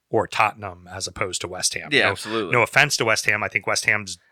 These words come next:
Speaker 2: I mean,
Speaker 1: moving in the right direction,
Speaker 2: the
Speaker 1: but
Speaker 2: only thing, I mean, before
Speaker 1: why, why, why go to a like, why, we talk about this all the time. Why make a switch from a like club to a like club?
Speaker 2: Right.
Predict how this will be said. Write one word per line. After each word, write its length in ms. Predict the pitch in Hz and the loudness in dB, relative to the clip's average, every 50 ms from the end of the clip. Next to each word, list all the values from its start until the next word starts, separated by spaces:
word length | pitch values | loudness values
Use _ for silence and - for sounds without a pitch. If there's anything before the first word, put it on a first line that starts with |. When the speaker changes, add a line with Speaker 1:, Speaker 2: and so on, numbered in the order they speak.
| - - | -2 2
Speaker 2:
I 40 | 156 | 4
mean, 120 | 175 180 | 4 4
Speaker 1:
moving 200 | 180 139 117 120 | 4 4 4 2
in 100 | 113 104 | 2 2
the 80 | 101 101 | 2 4
right 200 | 107 98 - - | 4 4 4 2
direction, 580 | 101 95 120 135 - - - 110 92 95 92 - | 4 6 6 6 6 6 2 0 0 -2 -4 0
Speaker 2:
the 80 | - 113 | 4 6
Speaker 1:
but 140 | 110 101 | 6 6
Speaker 2:
only 140 | - 180 170 | 6 4 2
thing, 200 | - - 170 139 | 0 0 0 0
I 40 | 143 | 0
mean, 200 | 147 147 143 113 | -2 -4 -6 -6
before 420 | 123 127 - - 165 180 190 185 | -6 -8 -6 -4 0 2 4 4
Speaker 1:
why, 100 | 113 107 - | 4 4 2
why, 300 | - 113 110 117 113 113 113 | 2 2 6 6 6 6 4
why 280 | 110 104 110 110 110 | 0 4 6 6 6
go 240 | 104 117 117 107 107 | 6 4 2 2 2
to 280 | - - - 117 104 101 | 2 0 0 2 2 2
a 40 | 101 | 2
like, 300 | 95 98 101 95 - - - - | 4 2 2 0 0 -6 -12 -4
why, 180 | 139 120 123 - - 120 139 - - 127 120 110 120 | 0 2 2 2 0 -6 -16 -18 -18 -20 -16 -6 -4
we 100 | 135 131 | -4 0
talk 200 | - 147 143 135 | 0 0 0 0
about 120 | 127 127 | 0 -2
this 140 | 117 - - | 0 0 0
all 80 | 123 | 0
the 80 | 113 113 | 0 0
time. 240 | - - 107 92 - - - - - - | 0 0 0 0 -2 -8 -20 -20 -20 -12
Why 240 | - 120 120 120 127 | 2 6 6 6 8
make 200 | 123 123 123 - | 6 4 2 2
a 40 | - | 0
switch 320 | - - - 113 - - | -2 0 0 -2 -2 0
from 160 | - 123 107 101 | 0 -2 -2 -2
a 40 | 101 | -2
like 220 | 101 101 101 - | -2 -2 -2 -2
club 280 | - - 104 95 92 - | -6 -8 -10 -8 -8 -8
to 140 | - 101 95 | -8 -8 -10
a 20 | |
like 300 | 87 - - - - - | -12 -12 -14 -14 -14 -14
club? 280 | - - - - - _ _ _ _ _ _ - | -12 -12 -12 -12 -14 _ _ _ _ _ _ 0
Speaker 2:
Right. 260 | 117 110 101 - | 2 2 2 2